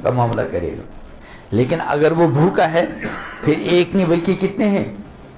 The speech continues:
दो, और उनको भेड़ियों के रेवड़ में डाल दिया,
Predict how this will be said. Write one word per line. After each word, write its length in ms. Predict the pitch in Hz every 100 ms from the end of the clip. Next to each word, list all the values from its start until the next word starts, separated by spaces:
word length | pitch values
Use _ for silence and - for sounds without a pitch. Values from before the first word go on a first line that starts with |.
| -
दो, 480 | 123 135 143 117 - - - - - - - - - - - - - - - -
और 380 | 120 151 170 - 165
उनको 500 | 180 180 196 208 208 - 131 113
भेड़ियों 460 | 135 165 175 196 208
के 180 | 185 151
रेवड़ 300 | 160 170 165
में 180 | 190
डाल 280 | 160 156 156
दिया, 300 | 147 147 151